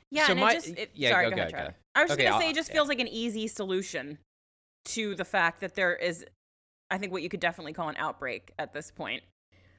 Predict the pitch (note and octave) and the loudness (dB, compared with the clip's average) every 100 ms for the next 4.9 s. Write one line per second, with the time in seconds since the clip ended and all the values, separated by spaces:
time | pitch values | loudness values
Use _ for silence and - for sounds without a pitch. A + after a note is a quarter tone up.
0 | _ _ _ G#3+ G3+ G3+ G#3 G#3+ A#3 B3 | _ _ _ -2 0 -2 -4 -4 -2 -2
1 | B3+ C4+ - G#3 C4 B3 C4 A#3+ C4 C4+ | -2 -2 0 2 0 -2 0 2 0 0
2 | C4 C4 G3 A3 D#4 A#3+ F3 - - - | -2 -2 -4 -4 -6 -6 -6 -8 -14 -16
3 | - _ _ _ _ _ - G3 E3+ G3+ | -20 _ _ _ _ _ -10 -2 0 2
4 | A#3 - B3+ B3+ B3 G3+ F#3+ G3+ A3 | 0 -2 -4 -4 0 2 2 0 -6